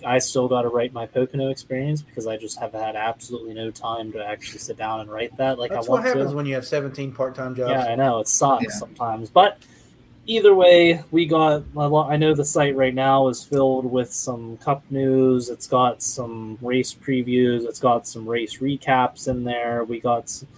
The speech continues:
Speaker 1: it, it's all put together. We just need some more content from you fans. And if, like, all, if all we get right now is some race previews and some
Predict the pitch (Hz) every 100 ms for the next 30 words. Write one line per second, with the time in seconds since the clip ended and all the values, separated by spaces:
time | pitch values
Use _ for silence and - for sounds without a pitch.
0 | - - 208 202 208 202 269 240 196 151
1 | 131 123 117 135 160 147 135 123 123 113
2 | 117 120 113 123 110 113 113 110 117 113
3 | 113 107 120 113 - 135 127 127 143 143
4 | 131 147 147 143 135 131 131 127 127 123
5 | 123 - 113 120 117 - 127 120 120 120
6 | 117 110 120 110 - 110 107